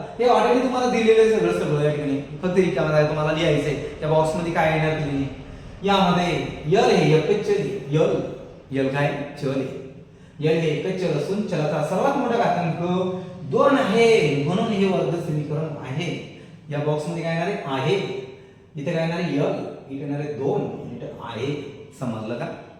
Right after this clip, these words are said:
ठीक आहे का? इंटरेस्टेड आहे ना? तुम्हाला समजलं मित्रांनो, वर्ग समीकरण काय आहे समजलं तुम्हाला? ते सांगा पहिले. काहीच अडचण नाही ना कोणाला? ठीक आहे, ओके.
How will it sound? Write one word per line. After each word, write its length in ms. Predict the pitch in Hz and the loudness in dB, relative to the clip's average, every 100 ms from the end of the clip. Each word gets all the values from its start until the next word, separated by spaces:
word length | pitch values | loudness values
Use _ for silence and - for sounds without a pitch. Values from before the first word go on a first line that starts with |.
| - _ - | -20 _ -10
ठीक 120 | 139 | -6
आहे 100 | 165 | -2
का? 100 | 196 - 151 | -4 -4 0
इंटरेस्टेड 600 | 147 143 190 196 208 233 | 0 4 2 2 2 4
आहे 80 | 247 | 6
ना? 220 | 294 214 - - - - - - 202 | 4 4 0 -4 -10 -14 -18 -8 0
तुम्हाला 240 | 226 214 | 2 4
समजलं 460 | 202 165 147 151 170 | 2 2 4 2 2
मित्रांनो, 440 | 185 185 180 180 | 0 0 -2 2
वर्ग 220 | 185 180 214 | 4 4 4
समीकरण 420 | 175 147 151 151 | 2 2 2 2
काय 180 | 170 170 | 2 2
आहे 80 | |
समजलं 340 | 165 143 131 135 | 0 0 0 0
तुम्हाला? 380 | 151 156 156 156 | 0 -2 -2 -4
ते 100 | 160 | -4
सांगा 220 | 147 120 | -4 -4
पहिले. 240 | 113 127 - - - - - - - - - | -4 -6 -8 -12 -18 -20 -20 -20 -20 -20 -8
काहीच 200 | 165 185 | -2 0
अडचण 260 | 160 143 156 | 2 2 0
नाही 120 | 165 | 0
ना 100 | 165 | 0
कोणाला? 280 | 160 151 160 156 - - - - | -2 -2 -2 -6 -12 -16 -20 -20
ठीक 240 | - 123 - | -12 -10 -10
आहे, 800 | 123 - - - - - - - | -14 -18 -20 -20 -20 -20 -16 -14
ओके. 160 | 143 | -12